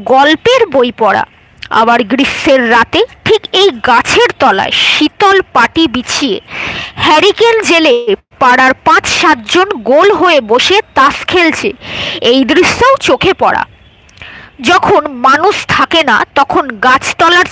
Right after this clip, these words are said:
ছাগলটাকে, গরুটাকে মাথা গুজে মনের আনন্দে ঘাস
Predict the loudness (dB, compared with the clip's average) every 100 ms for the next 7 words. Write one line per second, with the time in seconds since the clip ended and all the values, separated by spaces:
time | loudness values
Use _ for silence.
0 | -4 0 0 2 2 2 -2 0 -4 0
1 | 0 2 2 0 0 -2 0 -2 0 0
2 | 0 0 -2 0 0 2 2 2 0 -2
3 | -4 -2 -2 -2